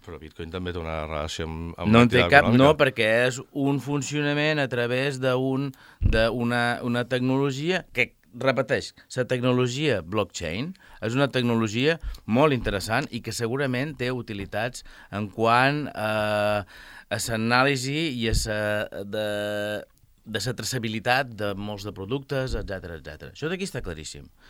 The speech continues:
Speaker 2: Però no té cap connexió amb la realitat econòmica. Una moneda, una moneda té molts altres elements. Per exemple, una moneda, eh, es fa servir una moneda per, per fer, bàsicament,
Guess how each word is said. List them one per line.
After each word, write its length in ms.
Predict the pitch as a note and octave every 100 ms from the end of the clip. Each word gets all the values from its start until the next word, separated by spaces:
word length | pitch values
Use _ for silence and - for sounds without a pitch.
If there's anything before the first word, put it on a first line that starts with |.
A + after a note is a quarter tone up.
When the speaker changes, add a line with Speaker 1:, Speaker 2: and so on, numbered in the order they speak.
| - - - -
Speaker 2:
Però 320 | - B2 C3+ C3 - _
no 260 | - C3+ F3 F3+
té 160 | F3
cap 160 | E3 D3
connexió 420 | C#3+ C3+ B2 D3
amb 100 | C#3+
la 80 | B2
realitat 360 | A2 F#2 G2+
econòmica. 460 | F#2 F2 E2 C#2 C2 -
Una 260 | - G3 A3+
moneda, 480 | D#3 B2+ B2 D#2+ D2 - - _ -
una 200 | E3 G#3
moneda 320 | C#3+ G#2+ A2+
té 180 | A#2 C#3
molts 320 | C#3+ D#3 E3 B2
altres 380 | A#2+ B2+ C#3
elements. 560 | A#2+ F#2+ E2 C#2+ B1 - - _ - - -
Per 160 | A2
exemple, 340 | B2 C3 F#2 -
una 240 | D#3 G3
moneda, 440 | G3+ A#2+ B2+ E2 C#2+ - - - - -
eh, 380 | G#2+ A2+ A#2 G#2+
es 160 | A2
fa 100 | D#3+
servir 280 | D#3 E3 C#3
una 200 | B2 A2+
moneda 420 | G#2+ A#2 C#3+ C3 C3+ - _ _ -
per, 540 | G#2+ A2 G#2+ G#2 G#2 - _
per 140 | - G2+
fer, 200 | D3 D3
bàsicament, 680 | G2 F#2 F#2 G2 A#2+ C#3